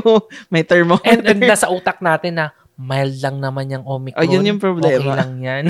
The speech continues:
Speaker 2: <laughs> Yun yung problema. Na, di ba, may mga Twitter account akong nababasa or nakwento mo rin na buong family may covid,
Speaker 1: Mm-mm.
Speaker 2: pero they don't care. Tuloy pa rin ang trabaho. Go lang.
Speaker 1: Eh, yun yung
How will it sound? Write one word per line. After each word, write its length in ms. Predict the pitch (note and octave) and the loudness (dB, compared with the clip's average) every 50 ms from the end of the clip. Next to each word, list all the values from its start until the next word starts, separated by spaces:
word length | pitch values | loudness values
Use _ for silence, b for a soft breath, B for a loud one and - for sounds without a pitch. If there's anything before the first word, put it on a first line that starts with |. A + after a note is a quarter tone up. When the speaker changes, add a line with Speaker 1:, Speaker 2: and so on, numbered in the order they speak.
| E3 - C#4+ - - | -2 -4 -6 -8 -8
Speaker 2:
<laughs> 260 | - - - - - | -10 -12 -12 -10 -8
Yun 180 | E3+ E3 E3 D#3+ D#3+ | -6 -4 -4 -4 -6
yung 140 | D#3+ D#3 D#3+ | -6 -8 -8
problema. 520 | - D3 D3 C#3 C#3 C#3 C3+ C3 C#3 C#3+ C#3+ C#3 B B B B | -8 -8 -6 -4 -2 -2 -2 -2 -2 -4 -4 -6 B B B B
Na, 200 | - F3 E3+ E3 | -4 -2 -2 -2
di 160 | D#3+ D#3 D3+ | -2 -4 -4
ba, 120 | D3 E3 E3 | -2 0 0
may 140 | E3 D#3 | 0 -2
mga 360 | D3 D3 C#3 C#3 C#3 C3+ C3+ - | -2 -4 -4 -6 -6 -6 -8 -8
Twitter 480 | - D3 C#3 C3+ - C#3 C3+ C3+ C3 | -8 -8 -10 -8 -6 -6 -6 -6 -6
account 280 | C3 B2+ - C#3 C3+ C3 | -6 -6 -4 -4 -4 -4
akong 200 | - B2+ C3 C3 | -6 -10 -10 -10
nababasa 500 | B2+ B2+ B2+ A#2+ A#2+ A#2 A#2+ - - C3+ | -10 -8 -8 -6 -6 -6 -8 -8 -10 -8
or 140 | C#3 D3 C#3+ | -6 -4 -4
nakwento 380 | C#3+ D3 C#3 - C#3+ C3+ C3+ D3+ | -4 -4 -4 -4 -4 -4 -6 -6
mo 100 | C3+ C3 | -6 -4
rin 140 | C3 C3+ C3+ C3 | -4 -4 -6 -8
na 180 | B2 A#2+ A#2+ - b b b b b | -10 -12 -12 -14 b b b b b
buong 340 | - D3 F#3 F#3 F#3+ F#3+ F3+ | -6 -2 -2 -2 -2 -2 -4
family 480 | E3 - D#3+ D#3 D#3+ D#3 D#3+ D#3+ D#3+ D#3+ | -4 -4 -4 -2 -2 -4 -4 -6 -6 -8
may 120 | D3+ C#3+ | -8 -10
covid, 280 | - - C3+ G#3 - G3+ G#3 | -8 -6 -6 -4 -4 -4 -2
Speaker 1:
Mm-mm. 120 | G#3 G3+ | -2 -2
Speaker 2:
pero 200 | G3 C#3 C#3+ D3+ D3+ | -2 -2 -2 -4 -6
they 220 | C#3 C#3 D3 D3 D3+ | -8 -6 -6 -6 -4
don't 260 | D3 D3 D3+ D#3 D#3 | -4 -6 -6 -6 -8
care. 420 | D3+ - D#3+ D3+ C#3+ D3 D3 - _ | -12 -10 -8 -8 -8 -8 -10 -10 _
Tuloy 260 | - D3 C#3+ C#3+ C#3+ | -6 -4 -4 -4 -2
pa 140 | C#3+ - C3+ | -2 -2 -2
rin 120 | C#3+ C#3+ | -2 -2
ang 120 | C#3 C#3 C#3 | -4 -4 -4
trabaho. 580 | C#3 C3+ C3+ C3 C3 C3 C3+ C#3 C3+ C3+ C3+ C3+ | -4 -2 -2 -2 -2 -2 -4 -6 -8 -8 -10 -10
Go 220 | C#3+ C#3 C#3 C#3 | -6 -4 -4 -2
lang. 280 | C3+ C3 B2 A2+ A#2 A2+ - _ _ | -2 -4 -4 -6 -8 -10 -20 _ _
Speaker 1:
Eh, 320 | - G#3 A3 A3+ A#3+ B3+ C4+ | -10 -6 -2 -2 0 0 0
yun 80 | C#4+ E4 | 0 0
yung 200 | F4+ F4+ F4 | -2 -2 -2